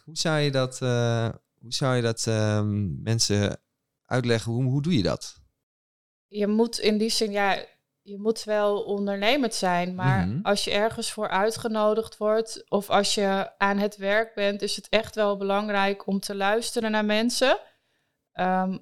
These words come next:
Speaker 2: om contact te leggen. Dus ook echt zelf wel de moeite doen om andere mensen te leren kennen.
Speaker 1: Mhm.
Speaker 2: En ik denk dat iedereen heeft echt wel een goed innerlijk kompas over dat wat fijn voelt en dat wat niet fijn voelt.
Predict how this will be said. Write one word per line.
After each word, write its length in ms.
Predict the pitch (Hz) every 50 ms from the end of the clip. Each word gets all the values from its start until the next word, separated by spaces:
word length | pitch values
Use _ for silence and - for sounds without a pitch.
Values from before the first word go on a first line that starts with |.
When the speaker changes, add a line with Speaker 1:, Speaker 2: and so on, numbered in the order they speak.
| _ _
Speaker 2:
om 220 | _ 208 214 226 214
contact 500 | - 226 220 214 - - 196 214 208 -
te 100 | - 240
leggen. 360 | 226 233 247 - - 277 247
Dus 200 | 220 214 202 -
ook 240 | - 208 214 208 -
echt 240 | - 214 - - -
zelf 340 | - 220 220 247 277 262
wel 180 | - 220 208 202
de 80 | 208 202
moeite 360 | 202 208 214 226 226 - 220
doen 240 | 202 214 208 208 202
om 100 | 196 -
andere 320 | - 208 214 214 202 202
mensen 400 | 196 196 202 208 214 - - 208
te 140 | - - 202
leren 360 | 196 190 190 190 185 190 185
kennen. 400 | - 208 208 214 226 254 285 - - - _ _ _
Speaker 1:
Mhm. 400 | - 104 101 85 151 78 82 104 139 165 - - _
Speaker 2:
En 160 | - 180 190
ik 140 | 214 226 226
denk 200 | - 269 302 311
dat 160 | 269 254 262
iedereen 560 | - - 240 269 269 240 226 226 226 240 233
heeft 400 | 214 214 214 220 220 - - - _
echt 300 | - 208 226 233 - -
wel 420 | - 214 208 202 202 202 190 - -
een 80 | 196
goed 400 | 185 - - 233 233 233 - - -
innerlijk 500 | - 208 214 240 226 208 196 196 196 -
kompas 640 | 208 202 196 - _ 208 202 214 220 - - -
over 340 | 196 190 196 196 - 208 185
dat 200 | 190 196 208 202
wat 220 | 208 202 196 -
fijn 320 | - 202 190 196 208 220 214
voelt 380 | - - 208 202 196 196 -
en 160 | - 196 196
dat 200 | 190 190 196 196
wat 140 | - 190 185
niet 260 | 190 196 220 240 233
fijn 300 | - - 180 170 165 165
voelt. 380 | - - 170 160 160 165 - -